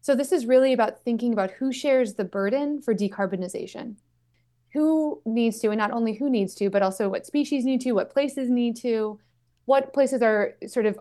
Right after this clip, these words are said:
okay to sacrifice for the green transition and which ones are not. And so I think for us, you know, as researchers, our role is not to say, you know, all decarbonization is good and it's all worth the price. And our job is not to say, "Hey, the price is too high in all of these places and we can't have decarbonization."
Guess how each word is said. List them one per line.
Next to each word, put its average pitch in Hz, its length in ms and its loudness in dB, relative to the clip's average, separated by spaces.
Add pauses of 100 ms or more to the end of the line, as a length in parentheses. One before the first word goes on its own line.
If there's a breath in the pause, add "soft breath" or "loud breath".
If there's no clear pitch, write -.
(140)
okay 226 460 4
to 277 160 -12
sacrifice 285 540 -2
for - 80 -8
the 285 80 -2
green 277 180 -2
transition 277 600 -6
and 214 120 -4
which 214 140 -8
ones 208 180 -4
are 196 80 -2
not. - 360 -6 (680)
And 254 140 0
so 294 100 2
I 254 100 2
think 311 280 -2 (180)
for - 180 -4
us, 294 340 -2 (420)
you 247 100 2
know, 233 60 -2
as 247 160 -2
researchers, 269 520 0
our 247 240 2
role 220 280 0
is 208 120 -4
not 202 200 -4
to 202 100 -8
say, 196 540 0 (680)
you 254 120 2
know, 208 320 0
all 240 220 6
decarbonization 214 880 0
is 190 140 -8
good 220 200 6
and 208 120 2
it's 196 120 -2
all 202 200 0
worth 202 180 -2
the 208 80 -12
price. 247 380 0
And 208 100 -6
our 202 100 -2
job 196 240 -2
is 196 80 -6
not 196 200 -4
to 196 60 -8
say, 196 280 0
"Hey, 208 200 0
the 202 80 -4
price 202 280 0
is 196 80 -6
too 214 140 -4
high 196 200 2
in 202 120 -2
all 202 180 -2
of 190 80 -2
these 208 140 -4
places 214 380 -6
and 196 120 -2
we 196 80 -4
can't 202 220 -6
have 196 120 -6
decarbonization." 190 760 -8